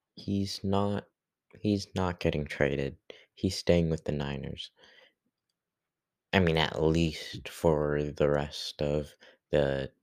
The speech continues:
twenty twenty-two to the twenty twenty-three N F L season. But, yeah. Um, I go more in depth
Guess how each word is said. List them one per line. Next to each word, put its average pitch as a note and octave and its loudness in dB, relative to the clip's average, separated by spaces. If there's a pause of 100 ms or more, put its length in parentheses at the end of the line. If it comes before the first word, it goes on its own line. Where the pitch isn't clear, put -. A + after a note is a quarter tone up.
(420)
twenty E2 0
twenty-two D#2+ 0
to D#2 2
the - -14
twenty D#2+ -4
twenty-three E2 -2 (300)
N D2 -2
F C#2+ -6
L - -4
season. - -6 (600)
But, D#2 6 (1800)
yeah. G2+ 4 (1700)
Um, D#2 -2 (360)
I F#2+ 6
go G#2+ 8
more C#3+ 4
in A2+ 2
depth F2 -2